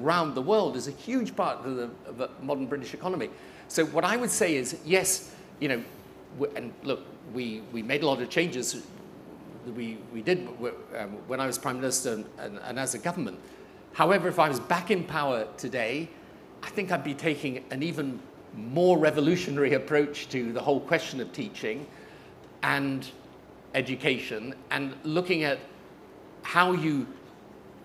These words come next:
take it from being something that, yes, it is a great priority of the government,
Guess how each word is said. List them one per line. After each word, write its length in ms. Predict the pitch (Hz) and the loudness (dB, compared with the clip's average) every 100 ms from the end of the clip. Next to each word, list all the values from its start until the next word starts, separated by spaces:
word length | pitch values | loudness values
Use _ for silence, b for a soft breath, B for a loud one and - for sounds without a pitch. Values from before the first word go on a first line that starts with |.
| - - - - | -20 -20 -20 0
take 220 | 196 196 202 | 4 6 6
it 120 | - | 2
from 180 | 151 131 | -2 2
being 280 | 156 135 | 2 2
something 400 | 120 147 - 131 | 2 0 0 -2
that, 120 | 123 139 | -2 2
yes, 360 | 156 - - 156 | 2 2 -2 0
it 120 | 139 | 4
is 160 | 185 | 6
a 80 | 147 143 - - | 6 2 -8 2
great 260 | 151 147 | 4 4
priority 520 | - 127 135 131 131 117 | 4 6 8 4 2 0
of 100 | 104 | 2
the 60 | |
government, 380 | 135 175 127 113 | 6 6 6 -2